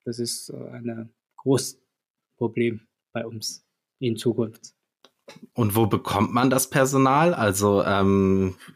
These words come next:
Speaker 2: ja, bekommt man das Personal in China direkt oder in Deutschland oder beides? Wie, wie geht ihr da vor?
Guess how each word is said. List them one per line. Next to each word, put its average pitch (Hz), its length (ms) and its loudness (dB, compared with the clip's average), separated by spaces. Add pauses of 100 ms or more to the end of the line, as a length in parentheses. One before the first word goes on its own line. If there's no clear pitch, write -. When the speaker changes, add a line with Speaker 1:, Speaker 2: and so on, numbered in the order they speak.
Speaker 2:
ja, 104 240 2
bekommt 104 380 0
man 98 200 2
das 95 240 2
Personal 95 520 2
in 92 120 2
China 131 380 2
direkt 151 400 -4
oder 92 240 0
in 90 100 2
Deutschland 151 760 0
oder - 200 -2
beides? 165 640 -2 (160)
Wie, 107 300 -4
wie 113 120 2
geht 117 200 4
ihr 107 80 2
da 101 100 2
vor? 101 480 0